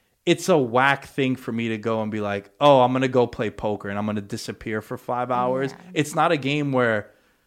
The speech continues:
Speaker 1: two of my friends can come and stand over my shoulder, like in blackjack or roulette
Speaker 2: Mm-hmm.
Speaker 1: or another cool game to play with people that you go with is craps. Craps is dope 'cause craps is a game where everyone's involved and they
Speaker 2: It's
Speaker 1: want you
Speaker 2: one
Speaker 1: to do
Speaker 2: game I
Speaker 1: well.
Speaker 2: need to, like,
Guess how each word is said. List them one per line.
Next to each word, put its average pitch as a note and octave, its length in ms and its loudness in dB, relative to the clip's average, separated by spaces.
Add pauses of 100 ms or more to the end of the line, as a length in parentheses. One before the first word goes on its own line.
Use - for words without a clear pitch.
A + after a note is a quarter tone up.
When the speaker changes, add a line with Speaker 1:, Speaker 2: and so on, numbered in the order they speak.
(140)
Speaker 1:
two - 180 2
of C3+ 60 6
my C#3 140 6
friends C3 240 -2
can A#2+ 140 -8
come A2+ 200 -10
and A2+ 80 -8
stand G#2+ 320 -8
over A2 140 -6
my A#2 140 -2
shoulder, D#3+ 340 0
like A2 180 -4
in A2 120 -6
blackjack A2 580 2
or B2+ 120 2
roulette A2+ 500 -2
Speaker 2:
Mm-hmm. D#2+ 120 -12
Speaker 1:
or A2 420 -2 (280)
another B2 320 0
cool C3 300 -2
game A#2+ 240 -2
to A2+ 100 -6
play A2 220 -2
with A2+ 260 -4 (240)
people A2 260 -4
that G#2 120 0
you G#2+ 100 -8
go G#2+ 220 -4
with D3 380 -2
is G#2 420 -4
craps. - 640 -8
Craps A2 340 -2
is F#2+ 120 -12
dope F#2 360 -12 (380)
'cause G#2+ 180 -10
craps A2+ 320 -2
is A2+ 100 -8
a A#2 60 -4
game A2 300 -4
where G2 260 -2 (100)
everyone's A#2+ 720 2
involved F#2+ 500 -6
and G#2 140 -6
they A2+ 80 -2
Speaker 2:
It's A2 80 -4
Speaker 1:
want C3 260 0
you B2 60 -2
Speaker 2:
one B2+ 140 4
Speaker 1:
to B2 80 2
do A#2+ 100 -2
Speaker 2:
game B2 160 0
I A#2+ 100 2
Speaker 1:
well. A#2 80 2
Speaker 2:
need F3+ 200 -8
to, F#3 120 -12
like, D#3+ 260 -10